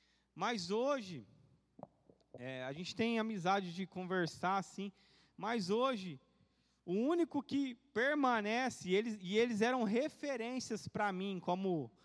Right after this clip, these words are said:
pessoas que falavam de Jesus, que seguiam a Jesus, eles eram referências, e hoje eles estão totalmente perdidos, fazendo coisas que nem pessoas do mundo fazem. E,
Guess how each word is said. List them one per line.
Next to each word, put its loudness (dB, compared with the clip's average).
pessoas -2
que -8
falavam 0
de -6
Jesus, -2
que -14
seguiam -6
a 0
Jesus, -2
eles -4
eram 2
referências, -2
e -6
hoje 2
eles -4
estão -6
totalmente -12
perdidos, -10
fazendo 2
coisas 0
que 2
nem 2
pessoas -2
do -12
mundo -4
fazem. 0
E, -2